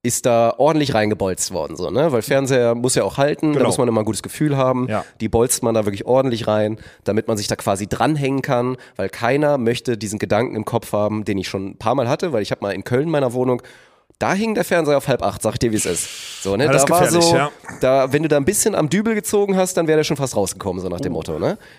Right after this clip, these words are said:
Speaker 2: Mhm.
Speaker 1: Und das war echt kacke, ist zum Glück nichts passiert. Du hattest trotzdem immer ein bisschen im Hinterkopf dieses, auf einmal kracht dir das Ding aus der Wand,
Speaker 2: Mhm.
Speaker 1: ne? Und dann
Speaker 2: Mhm.
Speaker 1: ist Fernseher kaputt. Als wirklich sauarmer Student hast du dann auch kein Geld, dir einen neuen zu kaufen, das ist einfach zum Kotzen. So, willst du nicht haben.
Speaker 2: Ja,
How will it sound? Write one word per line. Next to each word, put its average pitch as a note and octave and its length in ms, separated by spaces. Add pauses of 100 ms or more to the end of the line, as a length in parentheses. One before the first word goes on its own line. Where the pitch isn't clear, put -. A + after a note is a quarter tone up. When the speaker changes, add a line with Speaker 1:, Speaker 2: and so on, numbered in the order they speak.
(100)
Speaker 2:
Mhm. G2 60
Speaker 1:
Und A#2+ 160
das E3 120
war E3 140
echt - 160
kacke, E3+ 280
ist - 220
zum F3 100
Glück F#3 120
nichts - 160
passiert. G#3 420
Du C#3+ 60
hattest D3+ 240
trotzdem - 300
immer D#3+ 80
ein D3+ 80
bisschen D3+ 160
im C#3 40
Hinterkopf D3 460
dieses, A#2+ 380 (220)
auf - 160
einmal B2+ 200
kracht - 380
dir A2 80
das A2 100
Ding G2 160
aus E2+ 100
der F2 120
Wand, D2+ 220
Speaker 2:
Mhm. A2+ 280
Speaker 1:
ne? B2+ 160
Und A#2+ 100
dann A2 60
Speaker 2:
Mhm. G#2+ 40
Speaker 1:
ist - 100
Fernseher A#2+ 420
kaputt. - 460 (260)
Als G2+ 240
wirklich G2+ 260
sauarmer A2 460
Student G#2+ 480
hast G#2+ 160
du G#2+ 60
dann G2+ 100
auch F#2+ 120
kein G#2 140
Geld, G#2+ 220
dir G#2 40
einen G2+ 80
neuen G#2+ 180
zu - 100
kaufen, G2+ 300
das F2+ 80
ist G#2 60
einfach G2+ 120
zum - 140
Kotzen. - 340 (240)
So, F#2 200
willst C3 180
du A#2+ 40
nicht F#2 140
haben. C#2 320
Speaker 2:
Ja, B2+ 140